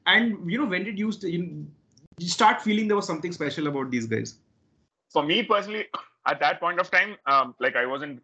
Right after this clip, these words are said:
Speaker 2: covering badminton regularly. I, I always liked watching badminton. I've seen,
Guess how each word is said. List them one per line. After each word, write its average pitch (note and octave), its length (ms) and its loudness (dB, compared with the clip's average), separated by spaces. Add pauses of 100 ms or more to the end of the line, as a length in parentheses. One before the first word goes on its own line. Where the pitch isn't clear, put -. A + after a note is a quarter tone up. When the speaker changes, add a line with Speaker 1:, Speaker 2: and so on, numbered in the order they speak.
(140)
Speaker 2:
covering D#3 420 0
badminton C3 460 -2
regularly. A#2+ 420 -4
I, A2 280 2
I G#2+ 140 -4 (120)
always A2+ 300 2
liked G#2 300 0 (160)
watching A#2 300 0
badminton. A2 320 -2
I've G#2 160 -10
seen, A2 320 -12